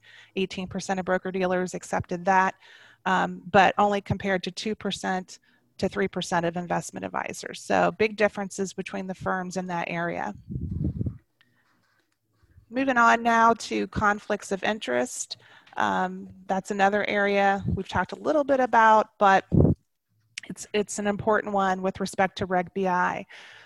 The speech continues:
Um, that's an area where the S E C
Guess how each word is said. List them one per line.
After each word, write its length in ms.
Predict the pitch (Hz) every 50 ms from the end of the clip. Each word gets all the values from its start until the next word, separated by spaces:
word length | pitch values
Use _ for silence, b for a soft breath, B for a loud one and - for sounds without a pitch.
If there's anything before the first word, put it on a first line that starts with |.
| B B -
Um, 520 | 202 190 185 185 185 185 185 185 196 - 214 202
that's 240 | 196 190 196 - -
an 80 | 220
area 340 | 208 196 196 196 196 190 190
where 300 | 190 190 190 190 190 190
the 160 | 180 190 180
S 200 | 190 196 196 -
E 80 | 208 190
C 560 | 175 - - 202 190 185 185 180 185 185 175